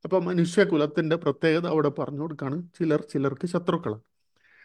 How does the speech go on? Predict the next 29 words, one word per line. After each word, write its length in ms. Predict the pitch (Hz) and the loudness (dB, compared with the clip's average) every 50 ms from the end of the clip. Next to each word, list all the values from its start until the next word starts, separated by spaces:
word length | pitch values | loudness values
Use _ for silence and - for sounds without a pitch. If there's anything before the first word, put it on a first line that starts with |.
| - - - - _ - | -20 -20 -20 -12 _ 2
അപ്പൊ 120 | 214 214 | 6 8
അതാണ് 380 | 208 208 214 208 233 233 247 277 | 10 10 10 10 10 10 10 10
അവിടെ 240 | 269 226 220 208 202 | 8 6 6 6 6
വിഷയം. 340 | 202 170 143 - - 127 110 - _ - - | 6 4 2 2 -2 -6 -6 -8 _ -8 -4
ആദം 360 | 175 202 190 196 214 214 208 | 0 0 2 2 2 2 2
നബി 180 | 220 196 185 | 0 2 4
അലൈഹിസ്സലാം 840 | 208 202 180 185 185 180 180 170 175 - 165 151 135 135 139 - - _ _ _ _ _ _ _ _ _ _ _ _ _ _ - | 6 6 6 6 6 4 2 2 -2 -2 -2 -2 -2 -4 -8 -10 -12 _ _ _ _ _ _ _ _ _ _ _ _ _ _ 0
പരീക്ഷിക്കപ്പെട്ടത് 1000 | 143 135 151 175 180 175 - - 175 - 175 165 - - 143 139 - 139 135 147 160 | 2 4 6 6 4 4 2 -2 0 2 2 2 2 0 -2 0 -2 -2 -2 -2 -2
വിലക്കപ്പെട്ട 1160 | 175 170 160 156 175 175 175 180 175 175 - - 196 190 190 - 185 165 175 - - 180 202 208 - _ _ _ 151 | -4 -4 -4 -4 -2 0 0 0 -2 -2 -2 0 0 0 0 0 -2 -2 -2 -2 -2 -2 -2 -2 -6 _ _ _ 4
ഒരു 220 | 165 180 180 170 170 | 4 6 4 4 2
കാര്യം 300 | 151 135 131 131 147 131 | 2 2 2 2 0 -2
കൊണ്ടാണ്. 280 | 123 117 110 117 113 - - _ _ - | -4 -8 -8 -10 -14 -18 -20 _ _ 2
ആ 80 | 151 180 | 4 6
വിലക്കപ്പെട്ട 800 | 214 190 175 190 180 180 - - 208 202 - 202 175 175 - 175 | 6 6 6 4 4 2 0 -2 -2 -2 -2 -4 -4 -4 -2 0
ഒരു 220 | 160 139 139 135 131 - | 0 0 0 -2 -4 -6
കാര്യം 180 | 110 101 - - _ - | -8 -8 -10 -14 _ -8
എന്ന് 140 | 147 160 180 | -6 -4 -2
പറഞ്ഞാൽ, 360 | 170 160 160 165 185 196 - - | 0 2 2 4 4 2 0 0
ആദം 360 | - 135 156 151 165 180 180 170 | 0 2 2 2 2 2 0 0
നബിക്ക് 480 | 170 156 147 160 160 160 - 190 - - - | 0 0 0 -2 -2 -4 -6 -6 -6 -6 -6
ആ 200 | 156 143 151 156 | -4 -2 -2 -2
വൃക്ഷത്തെ 800 | 160 180 170 - 147 139 135 131 - - 160 156 156 - 170 160 | -2 -4 -6 -6 -4 -4 -4 -4 -2 0 0 0 0 0 -2 -2
വിലക്കിയപ്പോൾ 680 | 151 131 135 131 117 - - 165 156 170 160 151 139 | 0 0 -2 -2 -2 0 0 -2 0 0 -2 -2 -2
ആദം 260 | 139 135 135 147 147 | -2 -2 -2 -2 -2
നബി 180 | 151 151 143 147 | -2 -2 -2 -2
എന്ത് 240 | 139 131 135 139 170 | -2 -2 -2 -2 -2
ചെയ്തു? 420 | 170 - 143 135 135 135 131 170 | 2 2 2 2 0 -2 -6 -6
ഇബ്ലീസിന്റെ 600 | 170 147 139 131 135 147 147 - 147 139 139 143 | -6 -4 -2 -2 -2 -2 -2 -4 -4 -2 -2 -2
സ്വാധീനത്താൽ 800 | 139 147 147 143 135 131 143 147 143 135 - - 156 160 185 226 | -2 -2 -4 -6 -4 -2 -2 -2 -2 -2 0 2 4 4 4 2